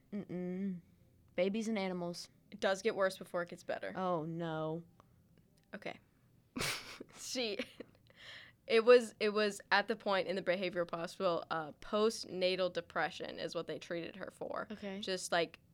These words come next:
Speaker 2: on top of the, the
Speaker 1: Is that different than postpartum?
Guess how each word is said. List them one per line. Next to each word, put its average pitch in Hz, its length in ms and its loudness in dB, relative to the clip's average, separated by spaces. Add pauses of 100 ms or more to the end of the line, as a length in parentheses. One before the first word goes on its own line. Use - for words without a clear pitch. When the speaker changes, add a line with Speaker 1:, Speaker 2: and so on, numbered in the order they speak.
(160)
Speaker 2:
on 196 220 6
top 185 340 4
of 180 140 2
the, 170 320 2
the 175 100 0
Speaker 1:
Is 170 80 4
that 285 180 -2
different 262 300 -6
than 240 120 -6
postpartum? 220 580 -6